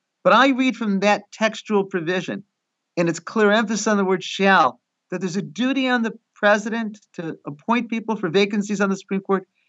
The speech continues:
and there's a duty on the Senate to advise and consent. Now, the second reason I think it's a constitutional issue goes to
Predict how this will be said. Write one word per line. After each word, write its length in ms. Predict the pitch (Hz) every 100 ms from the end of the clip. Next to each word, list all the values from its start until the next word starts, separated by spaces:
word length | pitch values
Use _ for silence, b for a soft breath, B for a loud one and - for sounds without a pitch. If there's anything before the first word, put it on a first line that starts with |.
| _
and 80 | 180
there's 120 | 170
a 80 | 160
duty 420 | 151 233 226 -
on 140 | 202
the 80 | 196
Senate 560 | 190 - 233 233 214 - _ _ _
to 240 | 185 180 - -
advise 440 | 160 170 180 165
and 160 | 175 160
consent. 480 | 160 - 151 107 _ _ _ _ _ _ -
Now, 240 | 214 - _ _ -
the 80 | 208
second 440 | 214 285 294 233
reason 240 | 226 214
I 60 | 208
think 120 | 208
it's 100 | 202
a 60 | 202
constitutional 640 | 208 202 - 214 208 190
issue 340 | 190 190 214 202 - _ _
goes 320 | - 208 208 -
to 360 | - 214 202